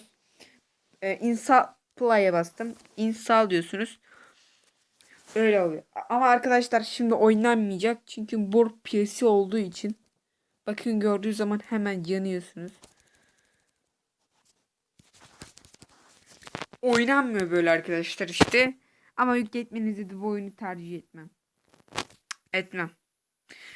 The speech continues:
Evet arkadaşlar, bugünkü videomuz bu kadardı.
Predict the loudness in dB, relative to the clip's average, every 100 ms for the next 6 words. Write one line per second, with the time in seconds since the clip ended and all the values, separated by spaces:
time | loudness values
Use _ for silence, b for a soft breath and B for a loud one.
0 | B 2 2 0 -4 -8 -16 -16 -16 -20
1 | -20 -18 -14 -12 -12 -12 -14 -4 -2 0
2 | -2 -4